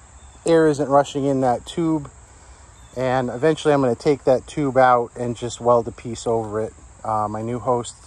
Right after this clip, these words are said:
has welding equipment. We're just gonna weld a plate, plate over the hole. And then I have the vents here. Now the vents here give plenty of,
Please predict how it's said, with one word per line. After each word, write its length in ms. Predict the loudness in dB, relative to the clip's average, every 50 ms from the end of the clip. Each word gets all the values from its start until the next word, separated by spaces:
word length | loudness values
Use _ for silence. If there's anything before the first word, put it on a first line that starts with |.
| -8 -2
has 400 | 0 0 0 -2 -4 -10 -14 -6
welding 360 | -4 -2 -2 -2 -4 -6 -8
equipment. 480 | -8 -8 -8 -8 -8 -8 -8 -10 -10 -8
We're 120 | -8 -8
just 240 | -8 -10 -12 -12 -10
gonna 200 | -8 -8 -6 -4
weld 220 | -2 -4 -4 -4 -8
a 20 |
plate, 300 | -8 -8 -6 -6 -6 -8 -8 -8 -8 -10 -10 -10
plate 240 | -8 -6 -6 -4 -6
over 200 | -6 -6 -8 -10
the 60 | -6
hole. 340 | -4 -4 -4 -4 -6 -8 -10 -14 -20 -20 -20 -20 -20 -20 -20 -20 -14 -6
And 100 | -4 -2
then 360 | 0 0 0 0 -2 -6 -8 -12 -20 -20 -20 -20 -20 -20 -20 -20 -20 -20 -20 -20 -20 -12 -10
I 100 | -10 -4
have 420 | 0 2 2 2 2 0 -4 -10
the 80 | -12 -8
vents 400 | -6 -6 -6 -6 -6 -10 -10 -6
here. 260 | -4 -2 -2 -2 -2
Now 140 | -2 -2 -2
the 100 | 0 0
vents 320 | 2 0 0 0 -2 -2
here 300 | 0 2 2 2 2 0
give 320 | -2 -4 -4 -4 -4 -4 -4
plenty 280 | -2 0 2 2 4
of, 180 | 2 0 -2